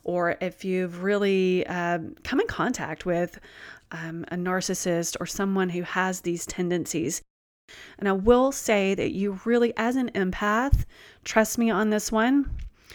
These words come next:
you have to be really aware of these people. You have to be careful. So that is just a quick explanation of the empath deficiency disorder. And, you know,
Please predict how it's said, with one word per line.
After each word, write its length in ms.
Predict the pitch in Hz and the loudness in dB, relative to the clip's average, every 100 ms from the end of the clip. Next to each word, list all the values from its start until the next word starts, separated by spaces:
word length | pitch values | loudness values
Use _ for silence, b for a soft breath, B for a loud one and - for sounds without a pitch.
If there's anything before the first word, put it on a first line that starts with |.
| B B B B - | B B B B -2
you 120 | 220 | 0
have 240 | 196 233 233 | 2 0 -2
to 80 | |
be 140 | 220 208 | -4 -4
really 340 | 196 196 190 | 0 0 0
aware 360 | - 175 165 165 | -2 0 0 0
of 160 | - 175 | -4 -6
these 200 | 165 - | -6 -4
people. 320 | - 170 165 | -4 -2 -2
You 120 | 180 | -2
have 320 | - 202 226 | -2 -2 -2
to 100 | - | -2
be 500 | 294 208 170 165 170 b b b b b - | -2 0 0 -2 -4 b b b b b -14
careful. 720 | - 165 160 - 226 320 320 _ _ _ _ _ _ _ B B | -8 -8 -6 -4 -2 -2 -6 _ _ _ _ _ _ _ B B
So 200 | - 226 | 2 2
that 260 | 214 233 262 | 4 4 4
is 140 | 226 | 0
just 160 | 208 196 | -2 -2
a 40 | |
quick 260 | - 214 - | 0 0 0
explanation 960 | 202 196 - 226 208 180 180 175 175 175 | -4 -4 -2 2 4 2 2 2 2 0
of 220 | 165 170 | 0 0
the 100 | 185 - | -2 -4
empath 640 | 185 185 185 165 170 - - - _ | -4 -2 -2 -2 -4 -8 -16 -18 _
deficiency 600 | - 175 165 - 160 170 | -10 -4 -4 -4 -4 -2
disorder. 720 | 160 156 - 175 170 214 330 B B B B B B | -2 -2 -4 -2 2 2 2 B B B B B B
And, 340 | 285 285 285 277 | 0 4 4 2
you 100 | 277 | 2
know, 160 | 285 | 4